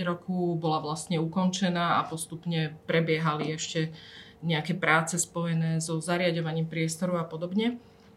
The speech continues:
tá rekonštrukcia bola veľmi náročná, pretože ide o budovu, ktorá má štyri podlažia, štyritisícšesťsto metrov štvorcových, a teda boli tam rôzne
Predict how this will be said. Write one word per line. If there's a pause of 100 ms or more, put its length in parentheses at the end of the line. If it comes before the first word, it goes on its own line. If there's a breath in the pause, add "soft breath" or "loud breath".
(240)
tá
rekonštrukcia
bola
veľmi
náročná,
pretože
ide
o
budovu,
ktorá
má
štyri
podlažia, (240)
štyritisícšesťsto
metrov
štvorcových, (640 loud breath)
a
teda
boli
tam
rôzne